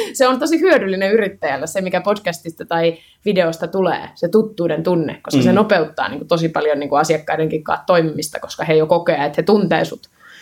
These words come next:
Speaker 1: Niin se on, se on ihan hyödyllinen kyllä.
Speaker 2: Se on, se on tosi hyvä, että, että siis me tehtiin, siitä on nyt varmaan vuosi aikaa, kun me julkaistiin ensimmäisiä oikeasti tämmöisiä myynnillisiä videoita. Ihan niinku minuutin kahden pätkiä, semmosia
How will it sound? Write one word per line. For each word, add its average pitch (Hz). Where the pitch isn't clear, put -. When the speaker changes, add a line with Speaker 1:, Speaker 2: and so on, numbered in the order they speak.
Speaker 1:
Niin 165
se 180
on, 165
se 180
on 170
ihan 180
hyödyllinen 165
kyllä. 165
Speaker 2:
Se 117
on, 117
se 117
on 113
tosi 110
hyvä, 101
että, 98
että 85
siis 87
me 95
tehtiin, 95
siitä 98
on 98
nyt 98
varmaan 101
vuosi 101
aikaa, 80
kun -
me -
julkaistiin 98
ensimmäisiä 95
oikeasti 85
tämmöisiä 90
myynnillisiä 92
videoita. 95
Ihan 87
niinku 127
minuutin 104
kahden 87
pätkiä, 87
semmosia 90